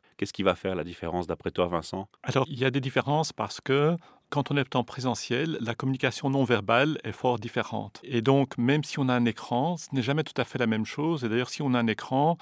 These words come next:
Speaker 2: soit on voit et qu'on est une équipe, par exemple, on est une équipe de neuf, mais on va voir des petites vidéos. Et donc, euh, il y a une partie de la communication non verbale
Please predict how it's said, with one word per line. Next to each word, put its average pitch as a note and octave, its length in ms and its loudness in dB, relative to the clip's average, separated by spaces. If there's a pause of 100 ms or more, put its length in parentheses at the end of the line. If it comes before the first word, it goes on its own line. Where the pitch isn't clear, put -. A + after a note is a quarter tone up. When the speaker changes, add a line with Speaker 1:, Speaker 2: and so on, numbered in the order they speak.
Speaker 2:
soit - 280 2
on C3 60 4
voit A#2+ 560 2
et G#2+ 80 -8
qu'on A#2 220 0
est A#2 100 4
une G#2 120 4
équipe, F#3+ 280 -2
par G#2 160 -8
exemple, C3+ 380 -2
on G#2 220 -4
est G#2 60 -4
une G#2 40 -6
équipe A2+ 240 -6
de G#2 100 0
neuf, C3 280 2
mais A#2+ 40 0
on A#2 60 0
va A#2+ 80 -2
voir A2+ 240 2
des A2 100 -8
petites B2+ 220 -6
vidéos. C#3 420 4
Et B2 60 2
donc, A#2 400 -4
euh, A2 140 -2 (340)
il B2 140 -8
y - 20 0
a B2+ 40 2
une B2 80 -2
partie - 280 -6
de C3+ 80 -6
la A#2+ 60 -2
communication - 440 -4
non C3 140 0
verbale A#2+ 460 0